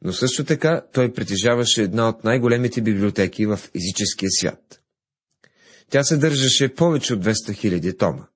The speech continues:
Всъщност, градът получи името си от пергамента. Това е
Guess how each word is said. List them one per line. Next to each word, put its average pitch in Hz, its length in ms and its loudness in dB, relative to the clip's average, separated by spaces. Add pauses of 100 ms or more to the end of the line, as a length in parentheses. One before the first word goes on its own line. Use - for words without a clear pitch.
(920)
Всъщност, 127 460 -2
градът 131 360 0
получи 156 360 2
името 156 280 2
си 151 240 2 (100)
от 123 260 -2
пергамента. 123 680 0 (960)
Това 101 360 2
е 113 60 -2